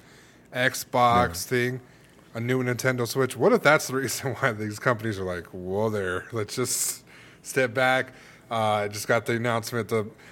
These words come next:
Speaker 1: a new P S five portable shit, you know?
Speaker 2: And then they'll just release for that.
Speaker 1: Yeah, and then they just release for that, and that's what they're, they're working on.
Speaker 2: Hmm, it could be.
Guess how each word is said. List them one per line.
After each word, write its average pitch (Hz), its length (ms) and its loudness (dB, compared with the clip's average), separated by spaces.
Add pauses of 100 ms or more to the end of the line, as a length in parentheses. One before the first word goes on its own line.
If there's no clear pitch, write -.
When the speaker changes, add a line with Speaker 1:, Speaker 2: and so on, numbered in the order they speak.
(120)
Speaker 1:
a 117 80 -4
new 123 160 -2
P 135 220 0
S 117 120 0
five 117 300 2
portable 113 760 0 (960)
shit, 107 460 0
you 110 80 -8
know? 113 320 -2 (1500)
Speaker 2:
And 104 140 2
then 101 140 4
they'll 101 120 4
just 95 200 -2
release 98 240 -2
for 92 160 -6
that. 87 220 -6 (140)
Speaker 1:
Yeah, 131 300 4
and 120 100 -2
then 127 200 0
they 127 160 2
just 127 200 -4
release 120 280 -2
for 110 160 -8
that, 110 300 0
and 95 80 -10
that's 107 200 -6
what 107 120 -10
they're, 104 200 -2 (120)
they're 110 140 -2
working 98 380 -4
on. 87 260 -10 (1000)
Speaker 2:
Hmm, 95 240 -4 (100)
it 85 100 -8
could 87 220 -8
be. 85 140 -8